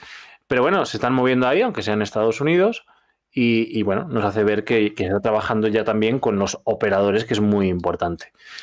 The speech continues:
También nos cuentan en esta entrevista, otras cosas a destacar, que efectivamente le quieren dar peso a Android T V y a Google Stadia, o sea que es la, Android T V es el ecosistema sobre el que hacer trabajar Google Stadia, así que esto también nos,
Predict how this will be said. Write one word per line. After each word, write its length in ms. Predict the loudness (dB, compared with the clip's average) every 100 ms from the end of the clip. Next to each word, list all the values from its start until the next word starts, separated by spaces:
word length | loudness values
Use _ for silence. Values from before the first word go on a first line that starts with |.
| -20 -20 _
También 320 | -2 0 0
nos 160 | 0 0
cuentan 340 | -2 0 -2
en 160 | -2 -2
esta 180 | -2 -2
entrevista, 520 | 0 2 0 0 0
otras 240 | 2 0
cosas 180 | 0 0
a 40 | 0
destacar, 480 | 0 -2 -2 -2
que 420 | -2 0 2 0 _
efectivamente 680 | -8 -6 -2 0 2 2 0
le 120 | 0
quieren 260 | 2 2 2
dar 180 | 0 0
peso 320 | -2 0 0
a 40 |
Android 280 | 2 0 0
T 120 | -2 0
V 280 | 2 0 _ _ _ _
y 240 | 0 2
a 60 | 2
Google 340 | 2 2 0
Stadia, 340 | 0 0 2 0
o 20 |
sea 160 | -2 -4
que 100 | -4
es 220 | -4 -4
la, 420 | 0 2 2 0 0
Android 300 | 0 2 0 -2
T 140 | 0
V 180 | 2 2
es 80 | 0
el 80 | 0
ecosistema 560 | 0 -2 0 0 0
sobre 240 | 0 0 0
el 140 | 0
que 360 | 0 2 2 2
hacer 580 | 0 -2 -2 0 -2 -4 -2
trabajar 380 | -2 0 0
Google 320 | 2 4 2 0
Stadia, 440 | 0 2 0 0 -8 -20 -20 -12 -4
así 220 | -2 0
que 60 |
esto 120 | 0 0
también 320 | 2 2 2
nos, 600 | 2 2 2 0 -4